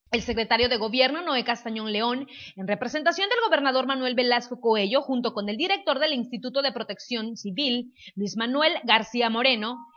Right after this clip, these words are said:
el presidente municipal de Arriaga, Noé López Duque de Estrada, y delegados regionales de instancias federales y estatales, realizaron un recorrido de reconocimiento por la zona afectada para percatarse y evaluar la magnitud de los daños ocasionados por el incendio.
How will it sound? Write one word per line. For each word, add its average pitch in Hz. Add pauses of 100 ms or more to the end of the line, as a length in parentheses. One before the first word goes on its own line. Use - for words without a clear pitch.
(100)
el 165
presidente 220
municipal 220
de 220
Arriaga, 262
Noé 247
López 254
Duque 247
de 220
Estrada, 254 (440)
y 240
delegados 302
regionales 247
de 208
instancias 247
federales 233
y 254
estatales, 220 (300)
realizaron 226
un 320
recorrido 277
de 247
reconocimiento 302
por 247
la 214
zona 262
afectada 247
para 277
percatarse 294
y 214
evaluar 208 (240)
la 190
magnitud 269
de 302
los 294
daños 233
ocasionados 254
por 214
el 185
incendio. 220